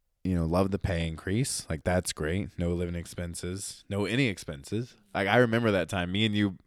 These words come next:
went on, like, a Kickstarter and we bought, like, a, a towel dryer. It was supposed to dry us out of the shower without a towel. Like, it was a huge vacuum cleaner. I remember we bought that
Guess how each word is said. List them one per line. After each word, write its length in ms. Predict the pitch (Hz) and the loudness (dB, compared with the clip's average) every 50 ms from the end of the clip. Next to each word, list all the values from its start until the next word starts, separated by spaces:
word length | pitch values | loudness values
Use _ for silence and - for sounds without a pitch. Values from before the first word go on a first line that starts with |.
| _ - 80 82 87 | _ -20 -18 -8 -2
went 200 | 95 101 101 101 | 0 0 2 2
on, 200 | 95 95 92 90 | 2 0 0 -2
like, 220 | 90 87 85 - | -2 -2 -2 -4
a 80 | 87 85 | -6 -6
Kickstarter 480 | - - 110 95 - - - 92 87 | -4 -4 -4 -4 -4 -4 -2 0 0
and 80 | 85 80 | 0 -2
we 80 | 82 82 | -4 -4
bought, 280 | 78 95 95 92 - | 0 0 0 0 0
like, 220 | 87 90 90 - - | 0 -2 -4 -4 -6
a, 140 | 82 82 - - - - - - - - - - _ _ - | -8 -8 -10 -12 -16 -20 -20 -20 -20 -20 -20 -20 _ _ 0
a 120 | 95 95 | 0 0
towel 640 | - - - - - - 92 92 98 101 104 110 113 | 0 -2 -4 -2 0 2 2 4 4 4 4 2 0
dryer. 600 | 117 - 113 113 113 110 117 123 123 127 131 120 | 0 2 4 4 6 6 6 4 4 4 4 4
It 60 | 98 | 4
was 120 | 101 104 | 4 2
supposed 280 | - - 107 107 107 - | 4 4 4 4 4 2
to 100 | - 95 | 0 0
dry 540 | 87 80 87 90 92 92 95 110 117 117 104 | 0 -2 0 2 2 4 4 4 4 4 4
us 280 | 92 87 87 87 - | 2 2 0 0 -2
out 220 | - 67 90 95 98 | -2 0 2 2 2
of 60 | 95 | 2
the 100 | 92 90 | 2 0
shower 760 | - - - 107 113 113 110 95 87 80 80 78 80 82 - - _ - | 0 2 2 4 4 4 4 4 2 0 -2 -2 -4 -6 -8 -12 _ -4
without 420 | - 95 85 82 80 90 95 101 98 | -2 0 0 0 2 2 2 2 2
a 60 | 90 | 0
towel. 540 | - - - 90 90 92 85 80 71 67 - - | -2 -4 -4 -2 0 0 0 -2 -4 -6 -6 -6
Like, 180 | 82 82 78 | -6 -2 0
it 60 | 90 | 0
was 160 | 87 85 78 87 | 0 0 -2 -4
a 40 | |
huge 360 | 87 - - 98 92 82 - 78 | -6 -2 -2 -2 -2 -2 -2 -2
vacuum 480 | 85 82 82 87 - - 87 80 80 | -2 0 -2 -2 -4 -6 -8 -8 -8
cleaner. 440 | 76 - 78 76 71 67 71 76 - - - - - - - - - _ _ - | -8 -8 -8 -8 -8 -8 -10 -12 -14 -16 -20 -20 -20 -20 -20 -20 -20 _ _ 4
I 60 | 92 | 4
remember 340 | 90 90 95 101 101 101 98 | 6 6 6 6 8 8 8
we 140 | 95 95 92 | 8 8 6
bought 380 | 82 92 90 90 98 - _ | 6 6 6 6 4 2 _
that 340 | - 85 78 76 73 - | 0 0 0 0 -2 -4